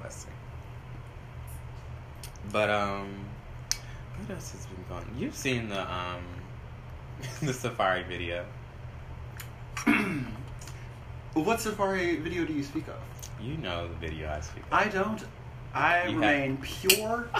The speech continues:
Speaker 1: <laughs>
Speaker 2: holy, and
Speaker 1: Michael is
Speaker 2: acceptable
Speaker 1: lying,
Speaker 2: unto
Speaker 1: guys.
Speaker 2: Christ
Speaker 1: Michael is
Speaker 2: Jesus.
Speaker 1: lying. 'Cause you've seen that
Speaker 2: On
Speaker 1: video.
Speaker 2: this
Speaker 1: Everyone
Speaker 2: day
Speaker 1: has seen
Speaker 2: of
Speaker 1: that
Speaker 2: our
Speaker 1: video.
Speaker 2: Lord,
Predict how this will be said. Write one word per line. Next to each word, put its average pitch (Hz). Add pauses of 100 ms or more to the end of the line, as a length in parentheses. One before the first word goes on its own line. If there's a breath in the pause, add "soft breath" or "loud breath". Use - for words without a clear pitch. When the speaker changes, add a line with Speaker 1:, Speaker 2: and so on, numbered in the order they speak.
(400)
Speaker 1:
<laughs> -
Speaker 2:
holy, 208
and 156
Speaker 1:
Michael 196
is 214
Speaker 2:
acceptable 196
Speaker 1:
lying, 143
Speaker 2:
unto 135
Speaker 1:
guys. 117
Speaker 2:
Christ 196
Speaker 1:
Michael 170
is 180
Speaker 2:
Jesus. 127
Speaker 1:
lying. 110 (420 loud breath)
'Cause 143
you've 185
seen 165
that 127
Speaker 2:
On 170
Speaker 1:
video. -
Speaker 2:
this 185
Speaker 1:
Everyone 196
Speaker 2:
day 139
Speaker 1:
has 123
seen 139 (180)
Speaker 2:
of -
Speaker 1:
that 120
Speaker 2:
our 175
Speaker 1:
video. 180
Speaker 2:
Lord, 214